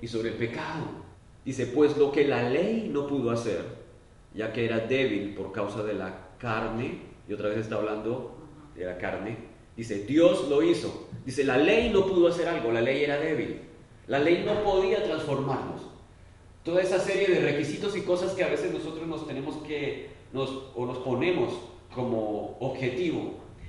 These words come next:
para tratar de que Dios se agrade de nosotros, hace parte de ese estilo de vida según la ley. Y acá dice que esa ley, las cosas que nosotros hacemos, nuestros propios esfuerzos, nuestros propios planes, dice, son débiles para transformarnos,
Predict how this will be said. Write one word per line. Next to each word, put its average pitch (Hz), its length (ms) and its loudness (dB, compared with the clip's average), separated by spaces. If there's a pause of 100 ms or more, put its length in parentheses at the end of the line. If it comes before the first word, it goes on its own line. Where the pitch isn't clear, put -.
para 147 220 0
tratar 143 320 0
de 190 100 -2
que 165 140 0
Dios 175 260 2
se 151 100 -6
agrade 143 360 0
de 135 60 -2
nosotros, - 540 -6 (300)
hace 202 200 -4
parte 208 360 0
de 175 240 0
ese - 160 -6
estilo 185 360 -4
de 147 120 4
vida 175 320 2
según 202 460 0
la 131 140 -2
ley. 147 420 -2 (140)
Y 143 60 2
acá 147 140 0
dice 165 240 2
que 165 160 -2
esa 233 220 -4
ley, 185 440 -4 (220)
las 143 220 -6
cosas 226 320 2
que 190 120 -4
nosotros 165 400 -2
hacemos, 127 440 -4 (380)
nuestros 185 340 0
propios 202 400 -6
esfuerzos, 175 640 -4 (260)
nuestros 147 300 -6
propios 185 360 -2
planes, 180 480 -4
dice, 185 420 -8 (120)
son 160 300 -4
débiles 214 720 0 (160)
para 131 200 -6
transformarnos, 127 720 -4